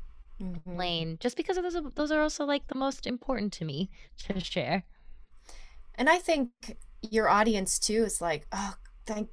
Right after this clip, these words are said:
Speaker 1: God she said that, 'cause I can relate to it."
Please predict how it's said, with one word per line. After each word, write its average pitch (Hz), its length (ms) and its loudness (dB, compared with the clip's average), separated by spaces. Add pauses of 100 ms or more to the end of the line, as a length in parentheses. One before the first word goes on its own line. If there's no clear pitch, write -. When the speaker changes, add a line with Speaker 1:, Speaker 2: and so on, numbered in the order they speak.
(160)
Speaker 1:
God 202 540 6 (140)
she - 340 0
said 175 360 0
that, 156 320 6 (140)
'cause 214 180 -2
I 208 160 8
can 202 260 0
relate 214 420 4
to 170 200 6
it." 143 240 2